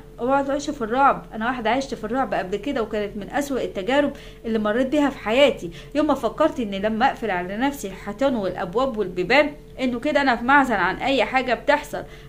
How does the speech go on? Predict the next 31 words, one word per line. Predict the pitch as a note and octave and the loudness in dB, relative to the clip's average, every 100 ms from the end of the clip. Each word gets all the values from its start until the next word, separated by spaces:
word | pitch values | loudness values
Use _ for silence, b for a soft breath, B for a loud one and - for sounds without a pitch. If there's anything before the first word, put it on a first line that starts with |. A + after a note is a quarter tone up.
| - | -10
محدش | G#3 C4+ C4 - | -2 0 0 -2
يقول | A3 C4 | -2 -2
كده، | - C4+ G#3+ B B B | -2 -4 -6 B B B
الحياه | G#3+ G#3+ G#3+ B3+ | -8 -2 0 2
لما | C4+ G#3+ F#3 | 2 0 -4
بتقف | F3+ D4 C4 A3+ | 0 0 0 -4
انت | G#3 | -6
النهارده | A3 F#3+ G3+ C4+ A3+ G3 | -6 -4 0 0 2 -2
محتاجه | F#3+ - B3 A3 G#3+ | -2 -6 -4 0 0
لكل | G3+ C4 C4+ A#3+ | -2 -2 0 0
قرش، | A3 B3+ - - B B | 0 0 -4 -12 B B
ومفيش | A3 G#3+ C#4+ - | -4 -2 -2 -2
حاجه | C#4 D4 A3 | 0 2 0
اهم | A3+ C#4+ B3+ | 2 0 0
من | G#3+ G#3+ | -2 -4
حاجه، | C4 D#4 G#3+ E3 B B G#3+ | 2 2 2 -2 B B -6
لكن | G#3+ A3+ | -4 -2
في | C#4 C#4+ | -2 0
نتوكل | A3 G#3+ C4 - C#4+ | 2 2 2 2 2
على | C#4+ B3+ | 4 4
الله | C4 C#4+ E4+ F#4+ B - | 4 6 6 6 B -8
ونسيبها | C4 C4+ D4 D#4 A#3+ | -2 0 2 2 4
على | A#3+ C4 C4 | 4 4 4
الله، | C#4 F4 | 6 6
وربنا | D4+ G#3 G#3+ C4 | 6 2 0 0
يكرمها، | A3 G3+ A#3+ A#3+ G#3+ - | 0 -2 -4 -2 -4 -6
يكرمنا | G3 B3+ C4 F#3+ | -6 -4 -2 -4
كلنا | G3+ G3+ A#3+ | -4 -4 -4
ان | F3 | -6
شاء | - B3+ - | -6 -6 -6
الله. | - | -8